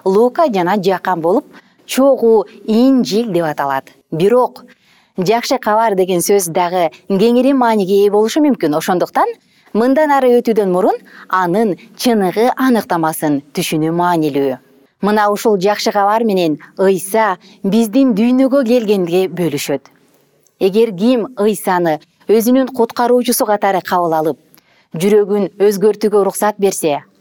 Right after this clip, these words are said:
ага куткаруу жеткиликтүү болуп калды. Аян китебиндеги үч периштенин баардык билдирүүлөрүндө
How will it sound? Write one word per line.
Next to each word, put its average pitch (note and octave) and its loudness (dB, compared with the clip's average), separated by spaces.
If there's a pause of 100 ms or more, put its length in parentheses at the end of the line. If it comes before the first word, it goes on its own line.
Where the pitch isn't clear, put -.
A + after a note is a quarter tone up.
(100)
ага D#3 -4
куткаруу D#3 -2
жеткиликтүү E3+ -4
болуп D#3 -6
калды. B2+ -8 (560)
Аян D4 2
китебиндеги D#4+ 0
үч D4+ 2
периштенин B3 0
баардык C4 0
билдирүүлөрүндө G3 0